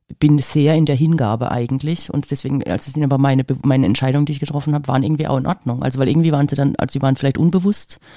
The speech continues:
aber die waren trotzdem okay. Ich meine, ich hab schon selbst entschieden, was ich studieren will und wo ich leben will und so, ja. Und wenn natürlich meine Partner,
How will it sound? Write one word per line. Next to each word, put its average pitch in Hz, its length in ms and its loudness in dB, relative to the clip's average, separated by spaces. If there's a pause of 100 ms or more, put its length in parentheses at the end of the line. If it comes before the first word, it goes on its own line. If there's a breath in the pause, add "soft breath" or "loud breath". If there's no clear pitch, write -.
(280 loud breath)
aber 143 220 0
die 147 100 0
waren 139 140 2
trotzdem 139 320 -4
okay. - 200 -8
Ich 127 100 -6
meine, 131 120 0
ich 113 60 2
hab 117 80 -4
schon 143 140 0
selbst 175 220 2
entschieden, 139 300 2
was 127 140 0
ich 123 80 -4
studieren 147 400 0
will 135 260 2
und 131 200 -2
wo 127 100 0
ich 120 160 -4
leben 139 360 2
will 135 260 2
und 131 140 -2
so, 131 200 -6
ja. 135 160 -2
Und 135 180 -4
wenn 135 80 -2
natürlich 139 280 -2
meine 131 160 0
Partner, 147 400 -4